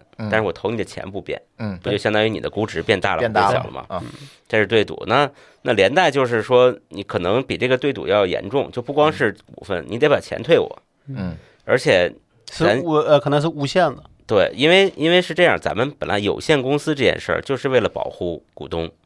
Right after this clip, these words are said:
Speaker 3: 嗯。
Speaker 2: 比如说我们三个人凑一百万，注册了一个注册资金为一百万的公司。
Speaker 1: 嗯。
Speaker 2: 其实意思就是说这个公司
Speaker 1: 最多承担一百万
Speaker 2: 干砸了，
Speaker 1: 的责任。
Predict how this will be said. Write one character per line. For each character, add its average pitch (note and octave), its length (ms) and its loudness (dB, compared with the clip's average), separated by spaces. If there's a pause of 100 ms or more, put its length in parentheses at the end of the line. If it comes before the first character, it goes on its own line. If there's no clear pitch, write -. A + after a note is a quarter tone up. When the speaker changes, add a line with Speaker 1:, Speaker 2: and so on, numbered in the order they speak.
(180)
Speaker 3:
嗯。 A#2+ 380 -12
Speaker 2:
比 E2+ 80 -8
如 D#2+ 120 -6
说 G2 300 2
我 D#2 120 -6
们 E2+ 80 -8
三 G2 180 0
个 G2+ 80 -2
人 D#2 340 -4
凑 - 180 -4
一 F2+ 60 -2
百 - 160 -4
万， E2 200 -4 (400)
注 F#2+ 120 -4
册 F2+ 180 0
了 E2 80 4
一 E2 80 0
个 E2+ 340 4 (180)
注 G2 120 -8
册 F#2+ 160 0
资 F2 140 -8
金 F#2+ 180 -2
为 E2+ 120 -2
一 F#2+ 80 -6
百 F2 140 0
万 E2+ 160 -2
的 D#2+ 80 -8
公 E2 160 -10
司。 - 260 -8
Speaker 1:
嗯。 F2+ 200 -10 (340)
Speaker 2:
其 G2+ 160 -6
实 A2+ 160 -2
意 B2 140 -2
思 G2 160 -8
就 G2 140 -2
是 F2+ 40 -2
说 F#2 160 -2
这 G2 160 0
个 E2+ 120 -8
公 F2+ 200 -6
司 F#2 360 0 (240)
Speaker 1:
最 C#3+ 200 -2
多 C3+ 280 4
承 - 200 -8
担 A#2 220 2
一 - 20 -8
百 - 80 0
万 B1+ 60 -6
Speaker 2:
干 G#2 120 2
砸 C3+ 80 4
了， F#2 100 0
Speaker 1:
的 F2+ 100 -10
责 - 180 -14
任。 D#2+ 160 -8